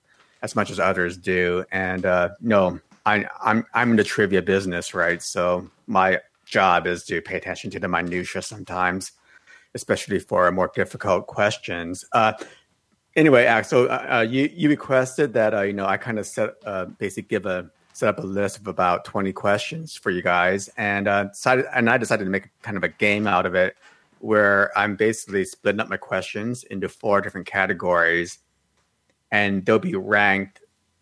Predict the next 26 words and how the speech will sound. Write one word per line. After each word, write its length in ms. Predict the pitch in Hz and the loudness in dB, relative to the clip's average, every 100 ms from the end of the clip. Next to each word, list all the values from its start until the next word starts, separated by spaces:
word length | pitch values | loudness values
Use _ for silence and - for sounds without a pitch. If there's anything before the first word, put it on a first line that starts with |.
| _ _ _ | _ _ _
uh, 320 | 101 92 87 90 - _ - | 2 4 2 0 -8 _ -6
on 80 | 104 | -6
a 60 | |
difficulty 380 | 95 90 - 104 | -2 -2 0 -2
level 320 | 92 90 95 | 0 0 0
between, 460 | 82 98 98 95 95 _ _ _ _ - | -6 -8 -6 -4 -6 _ _ _ _ -4
uh, 200 | 95 90 | -2 -2
from 320 | - 95 92 | 0 -2 0
one 280 | 104 104 101 | 2 2 0
to 80 | - | -6
five, 760 | - 101 95 90 90 95 95 - _ _ _ | 0 4 6 4 2 0 -6 -18 _ _ _
five 320 | _ 101 95 92 | _ 0 0 0
being 240 | 95 92 | -6 -4
the 100 | 90 | -4
most 280 | 90 87 - | -4 -6 -6
difficult. 640 | 95 104 95 90 87 90 - | -8 -8 -8 -2 0 0 -4
And 180 | 101 92 | -6 -2
then 220 | 98 95 | 0 0
if 80 | 90 | -2
you 80 | 95 | 0
get 140 | 117 | 0
it 100 | 147 | 2
right, 340 | 131 117 107 95 | 2 4 4 2
you'll 120 | 98 | -4
get 280 | 95 95 92 | 0 0 2
all, 420 | 98 95 92 - | 2 2 0 -4